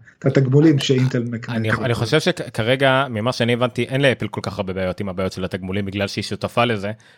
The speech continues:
Speaker 2: זה, זה לה, זה לא כל כך מפריע. אבל זה כן יפריע מבחינת ס-, סטנדרטים ויישור קו ו-, ודברים כאלה, וגם סתם לדחוף קדימה. ש-, אבל טכנית, בלייסנסינג, אה, לה זה ס-, ספציפי, יהיה ב-, בודדות שזה לא משנה לה.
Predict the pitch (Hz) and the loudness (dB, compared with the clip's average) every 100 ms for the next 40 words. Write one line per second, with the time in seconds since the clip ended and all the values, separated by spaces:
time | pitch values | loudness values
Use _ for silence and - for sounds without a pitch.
0 | - 104 120 117 135 135 139 123 123 123 | -10 -6 -4 0 2 4 2 2 0 0
1 | 120 117 107 - 95 - _ - _ 117 | -4 -4 -6 -6 -8 -10 _ -20 _ -2
2 | 110 131 135 139 139 143 127 135 117 - | 0 2 2 0 2 2 2 2 0 -2
3 | 120 110 - 104 110 - 104 104 147 147 | -2 -4 -10 -18 -16 -8 -6 0 0 0
4 | 131 107 98 - 113 104 147 156 131 107 | -2 -2 -4 -6 -10 0 2 4 2 -2
5 | 101 98 101 113 127 - 113 123 123 104 | -10 -10 -6 -4 -4 0 2 4 2 -2
6 | 107 104 117 101 - 107 98 - - 110 | -4 0 0 0 -4 -4 -2 -4 -2 -2
7 | 107 101 - - - _ - - 131 117 | -2 -4 -10 -20 -20 _ -20 -12 -10 -4
8 | 120 113 - 156 170 185 131 139 165 160 | -2 -2 0 0 2 2 4 4 4 2
9 | 160 170 143 120 127 127 117 120 123 120 | -2 -2 -6 -8 -6 -4 -4 2 2 4
10 | 113 - - - 113 117 113 110 98 117 | 0 -4 -12 -4 -2 0 0 -2 0 0
11 | 113 120 110 117 123 123 127 110 104 104 | 2 2 2 2 2 2 2 0 0 -2
12 | - 95 82 | -4 -6 -6